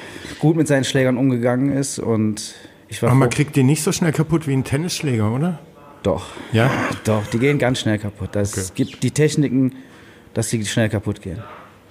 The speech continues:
Speaker 1: Aber das ist natürlich auch ein teures Spiel, ne? Das sollte
Speaker 2: Ja,
Speaker 1: man
Speaker 2: wie
Speaker 1: halt
Speaker 2: viele
Speaker 1: nicht
Speaker 2: Golfschläger hast du schon geschrottet?
Speaker 1: Ach, unzählbare. Mindestens hundert.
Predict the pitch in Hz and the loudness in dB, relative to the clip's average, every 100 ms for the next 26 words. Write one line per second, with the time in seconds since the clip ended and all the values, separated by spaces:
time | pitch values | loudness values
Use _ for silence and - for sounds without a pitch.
0 | - - - - - - - - - 120 | -20 -20 -20 -20 -20 -20 -20 -20 -6 0
1 | 135 143 151 143 151 139 151 151 - 151 | 2 4 4 4 4 4 4 4 2 2
2 | 120 101 107 113 - - - 113 104 113 | 2 2 0 -4 -8 -4 2 4 4 4
3 | 110 107 123 117 - 117 - 131 117 110 | 4 4 4 4 2 2 0 -2 0 0
4 | 104 135 120 131 110 107 - 113 147 143 | -2 -6 -4 -2 -2 -2 -4 -4 -4 -6
5 | 190 165 - - - - - 107 110 98 | -12 -18 -14 -12 -12 -6 -4 -2 -2 -2
6 | 95 101 120 - - - - 127 113 120 | -4 -8 -10 -14 -20 -12 0 0 2 -2
7 | 101 113 104 - | -2 0 -2 -6